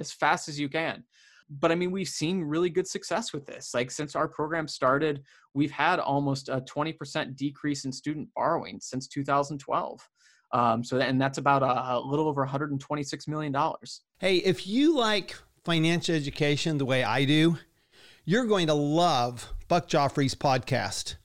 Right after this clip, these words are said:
Speaker 2: Buck's a friend of mine. He's a client of mine. He's a former board certified surgeon, and he's turned into a real estate professional. So he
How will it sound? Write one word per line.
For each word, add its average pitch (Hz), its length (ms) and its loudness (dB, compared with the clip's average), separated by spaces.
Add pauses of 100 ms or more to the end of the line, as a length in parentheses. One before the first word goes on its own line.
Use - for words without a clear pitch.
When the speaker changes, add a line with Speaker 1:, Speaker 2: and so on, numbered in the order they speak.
(180)
Speaker 2:
Buck's 196 260 0
a 156 60 0
friend 170 300 0
of 185 80 2
mine. 190 420 0
He's 147 320 0
a 117 60 -6
client 185 380 2
of 185 80 4
mine. 175 520 4 (260)
He's 143 160 -2
a 151 80 0 (220)
former 220 440 4
board 175 400 4
certified 170 640 2
surgeon, 208 720 4 (560)
and 156 400 2 (320)
he's 165 340 0
turned 240 580 2
into 202 400 2
a 196 80 6
real 180 160 6
estate 170 280 0
professional. 151 720 0 (100)
So 180 240 2
he 247 580 0